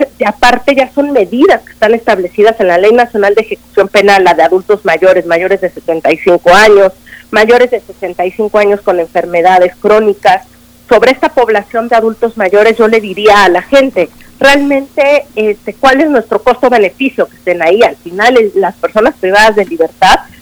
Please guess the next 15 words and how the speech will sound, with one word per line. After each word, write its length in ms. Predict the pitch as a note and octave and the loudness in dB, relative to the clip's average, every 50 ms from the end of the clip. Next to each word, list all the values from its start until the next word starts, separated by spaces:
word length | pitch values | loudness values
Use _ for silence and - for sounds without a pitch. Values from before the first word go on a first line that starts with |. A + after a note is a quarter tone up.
| _ - | _ -12
pues 100 | G3 F#3+ | -6 -4
también 260 | - F3 F3 A3 B3 | -2 -2 0 -2 -2
tienen 280 | A#3+ D#4+ C#4+ B3+ A#3 A3 | 0 0 2 2 2 0
un 140 | G#3+ G#3 G3 | 0 -2 -2
costo 460 | - - B3 B3 B3 - - D#3 - | 0 0 2 2 0 0 -4 -4 -4
para 200 | - D#3 C#3+ D3 | -2 -2 -2 -2
el 100 | C#3 C3+ | -4 -6
Estado, 480 | C#3 - _ - E3 D3+ D3 C3+ C3+ | -10 -12 _ -2 -2 -2 -2 -2 -4
¿no? 140 | C#3 D3+ E3+ | -2 0 2
Es 100 | G3 F#3+ | 2 0
decir, 300 | - E3+ - - G#3+ A3 | 0 -4 -2 -2 -2 0
para 240 | - - E3+ D3+ - | 2 2 0 0 0
todos 360 | - - G#3 G3 G3 G3+ G3 | 0 0 2 2 2 0 -2
nosotros. 540 | G3 E3 D3 - - F3+ - - - D#3 - - _ _ - _ _ _ - - - _ | -4 -8 -8 -4 -2 -2 -2 -2 -6 -12 -16 -18 _ _ -20 _ _ _ -20 -20 -12 _
Y, 460 | - A3+ A3 G#3+ G#3+ G#3+ A3 G#3+ G#3+ | -4 -2 0 0 0 0 0 -2 -4